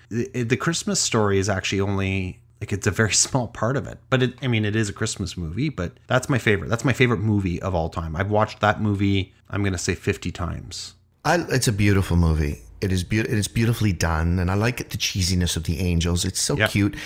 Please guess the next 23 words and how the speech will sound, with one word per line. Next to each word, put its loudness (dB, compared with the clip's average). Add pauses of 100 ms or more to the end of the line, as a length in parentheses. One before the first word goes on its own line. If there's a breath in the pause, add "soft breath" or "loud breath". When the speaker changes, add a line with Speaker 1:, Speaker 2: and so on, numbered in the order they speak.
(240 loud breath)
Speaker 2:
and 4
I 4
love 4
it -2
that 4
it 4
has 4
such 0
a 0
good 2
heart. 2
It's 0
an 2
innocent 2
film. -2
Speaker 1:
It's 0
Speaker 2:
It's, -2
Speaker 1:
an -2
innocent -4
film. 0
Speaker 2:
its -2
intentions 2
are 0